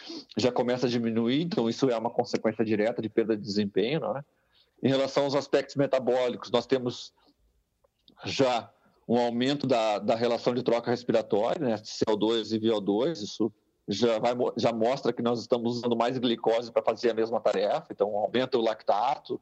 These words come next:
diminui o limiar do, do, do lactato, as velocidades de treino já vão conf-,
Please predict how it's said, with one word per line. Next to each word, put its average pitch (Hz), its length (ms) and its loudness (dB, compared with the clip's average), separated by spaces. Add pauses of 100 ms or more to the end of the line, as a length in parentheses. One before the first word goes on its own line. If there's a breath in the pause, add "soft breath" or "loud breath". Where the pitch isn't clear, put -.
(380 loud breath)
diminui 120 380 0
o - 20 2
limiar 120 460 0
do, 127 160 -2
do, - 280 -10
do 104 140 -2
lactato, 107 880 0
as 85 160 -2
velocidades 113 540 -2
de - 60 -16
treino 120 220 0
já - 80 -2
vão 117 140 -2
conf-, 113 380 -4